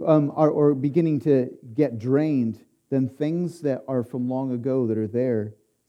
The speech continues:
sometimes come and break the surface. And so just like the reservoir, we need to be refilled. But if our life gets refilled again, which is good, but all the stuff that's at the bottom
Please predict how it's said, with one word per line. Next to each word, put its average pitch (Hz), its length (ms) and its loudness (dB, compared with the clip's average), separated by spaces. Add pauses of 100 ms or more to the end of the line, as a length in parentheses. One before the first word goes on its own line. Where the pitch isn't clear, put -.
(100)
sometimes 120 720 -6 (1080)
come 120 240 -4
and 101 160 -6
break 107 360 -4
the 110 80 -14
surface. 120 500 -14 (1160)
And 156 100 -2
so 214 100 12
just 226 360 6
like 214 160 6
the 196 100 6
reservoir, 196 480 8
we 240 240 8
need 233 200 6
to 196 40 4
be 180 140 4
refilled. 165 760 4 (200)
But - 520 6
if 311 280 -2
our 254 320 6
life 226 400 4
gets 208 280 4
refilled 202 540 2
again, 147 480 2 (500)
which 156 200 -2
is 131 160 2
good, 160 420 4 (580)
but 185 180 6
all 254 380 10
the 247 120 8
stuff 233 400 2
that's 202 200 0
at 175 120 0
the 170 100 2
bottom 190 640 0